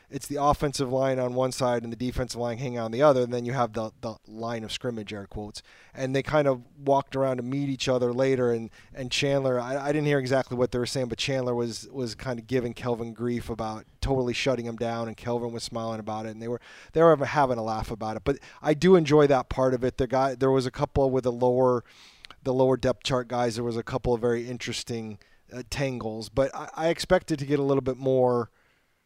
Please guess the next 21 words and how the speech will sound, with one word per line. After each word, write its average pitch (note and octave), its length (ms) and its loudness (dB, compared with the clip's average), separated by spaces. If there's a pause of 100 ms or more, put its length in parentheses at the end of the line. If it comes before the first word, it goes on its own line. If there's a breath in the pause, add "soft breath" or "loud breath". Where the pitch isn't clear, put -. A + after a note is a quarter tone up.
(140)
intense, C#3 640 -4
is C3+ 200 -2
it C#3 80 0
word, C3+ 360 4
the B2 60 -4
next B2+ 260 -4
time C3 240 -2
maybe B2+ 220 -2
they're B2 160 2
out B2 160 -2
in A#2+ 60 -16
padded A#2+ 280 -2
practices. B2 460 -2
They D3 100 6
were D3 140 4
thumping F3+ 420 2
early D3+ 520 6 (340 soft breath)
with C3 360 0
some, C3 260 0
like, A#2 320 -4 (600)
uh, A#2+ 240 -10